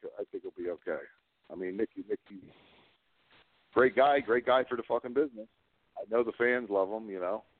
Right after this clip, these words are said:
very respectful dude. You know, it's hard, it's hard, it's hard to see him even being in jail. He's such a, so quiet. And, uh, on the contrary to the way he acts in the ring, he's just, you know,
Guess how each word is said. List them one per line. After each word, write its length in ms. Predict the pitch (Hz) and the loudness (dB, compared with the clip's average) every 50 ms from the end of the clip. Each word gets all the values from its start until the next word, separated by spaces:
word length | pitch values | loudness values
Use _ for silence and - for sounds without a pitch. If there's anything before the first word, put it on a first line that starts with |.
| _ _ _ _ - - | _ _ _ _ -4 2
very 260 | 110 110 120 127 131 | 4 6 6 6 6
respectful 580 | 123 120 113 - - 120 117 110 - - 107 98 | 4 2 0 0 2 4 4 4 2 -4 -6 -4
dude. 320 | 85 98 95 98 107 113 - _ _ _ _ _ _ _ _ _ _ _ _ _ _ _ _ _ _ _ _ _ _ _ - - - _ - | -2 -2 0 0 -2 -4 -6 _ _ _ _ _ _ _ _ _ _ _ _ _ _ _ _ _ _ _ _ _ _ _ -20 -20 -20 _ -8
You 80 | 95 | -6
know, 60 | 101 | -4
it's 100 | 104 - | -4 2
hard, 200 | - 113 113 101 | 4 4 4 4
it's 120 | 117 113 - | 2 -2 2
hard, 240 | 123 117 123 120 107 | 4 4 4 4 4
it's 220 | 98 113 104 - - | 2 2 0 0 2
hard 220 | 127 120 123 113 | 4 4 4 2
to 60 | 107 - - | -2 -8 -8
see 160 | - 123 113 107 | -8 -8 -6 -6
him 280 | 107 110 110 104 98 - - 117 | -6 -8 -8 -12 -16 -12 -12 -12
even 180 | 110 110 107 | -10 -10 -2
being 200 | 104 117 120 117 | 2 4 4 4
in 160 | 104 95 90 - _ | 4 0 -8 -14 _
jail. 220 | 85 82 80 78 - _ | -10 -8 -8 -10 -10 _
He's 220 | _ _ _ _ | _ _ _ _
such 240 | - 110 101 - - | 0 0 0 0 -6
a, 40 | 92 - _ - | -16 -16 _ 0
so 120 | 117 107 | 0 0
quiet. 560 | - - - 107 101 101 101 101 101 104 104 - _ | 0 0 4 6 8 8 8 6 6 4 0 -4 _
And, 400 | 90 87 85 - - 101 98 95 | _ -20 -20 -20 -18 -16 -14 -12
uh, 280 | 104 101 - - 95 110 | -12 -14 -14 -10 -8 -8
on 120 | 110 110 | -8 -8
the 80 | 101 - | -8 -4
contrary 460 | - 131 131 127 - - 123 110 107 | 2 2 2 2 2 2 0 0 2
to 60 | 107 | 2
the 60 | 110 | 2
way 80 | 117 107 | 2 2
he 180 | 104 110 110 104 101 - 117 | 0 -2 -4 -6 -8 -6 -4
acts 220 | 110 104 - - - | -4 -4 -4 -6 -12
in 80 | 107 95 | -14 -12
the 80 | 92 | -10
ring, 340 | 92 95 107 117 110 98 90 90 90 _ _ _ _ _ _ _ _ _ _ _ _ _ _ | -6 -2 -2 -2 -2 -2 -6 -12 -20 _ _ _ _ _ _ _ _ _ _ _ _ _ _
he's 120 | - 98 85 - - | -16 -14 -14 -8 -4
just, 200 | 95 95 87 - - _ - | -4 -4 -4 -6 -12 _ -14
you 140 | 90 90 87 | -12 -10 -10
know, 180 | 87 85 80 | -10 -10 -12